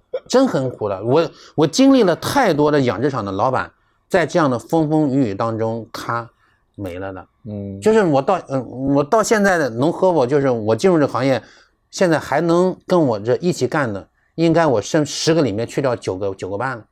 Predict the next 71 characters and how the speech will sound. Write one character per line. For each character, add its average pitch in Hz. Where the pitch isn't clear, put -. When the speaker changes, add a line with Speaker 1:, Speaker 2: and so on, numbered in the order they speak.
Speaker 1:
这 165
么， 127
这 214
么， 139
Speaker 2:
没 107
了。 135
Speaker 1:
这 214
么 156
凶 160
残 95
的， 104
<laughs> -
这 135
个 123
市 131
场。 -
Speaker 2:
我 151
刚 247
进 247
入 185
行 143
业 180
的 143
时 143
候， 151
我， 117
我 131
记 196
得 170
那 180
一 147
年 139
我 110
第 175
一 190
次 175
去 -
北 98
京 139
开 156
会， 160
我 123
们 175
全 165
行 160
业 190
的 120
人 104
开 120
会， 113
当 220
时 160
是 151
三 208
千 196
三 220
百 110
人 90
一 127
个 135
大 107
会。 117
当 233
时 214
我 143
记 208
得 180
特 226
别 135
清 143
楚， 113